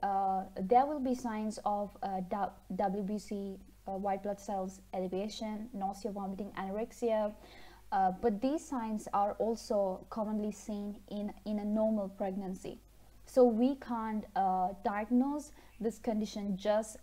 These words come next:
by, uh, seeing this blood test, nausea and vomiting, anorexia-like symptoms. So the main way,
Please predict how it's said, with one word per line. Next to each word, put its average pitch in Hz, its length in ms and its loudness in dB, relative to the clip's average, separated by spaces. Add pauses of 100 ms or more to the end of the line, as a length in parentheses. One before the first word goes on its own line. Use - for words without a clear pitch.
(100)
by, 185 440 0 (140)
uh, 185 240 0
seeing 220 380 -2
this 208 260 -2
blood 196 420 0 (100)
test, 190 480 -4 (340)
nausea 202 640 -2
and 202 200 -2
vomiting, 202 380 -4
anorexia-like 196 840 -4
symptoms. - 580 -10 (3250)
So 240 340 4
the 220 120 2
main 247 440 2
way, 233 400 4